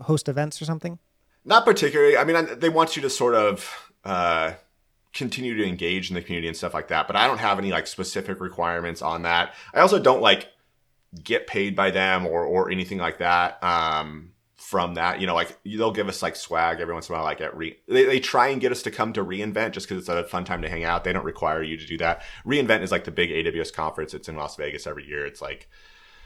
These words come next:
Speaker 2: oh, twenty-five to fifty thousand people, depending on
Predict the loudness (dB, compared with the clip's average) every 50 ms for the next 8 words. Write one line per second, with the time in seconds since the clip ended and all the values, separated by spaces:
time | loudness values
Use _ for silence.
0 | -20 -20 -20 _ _ -8 0 2 4 4 2 0 -4 -4 -4 -4 -2 0 0 0
1 | 0 0 -2 -4 -6 -8 -8 -8 -12 _ _ -10 -10 -8 -10 -12 -8 -6 -6 -6
2 | -6 -10 -14 -14 -18 -16 -12 -12 -12 -12 -12 -14 -14 -12 -12 -10 -10 -10 -10 -10
3 | -12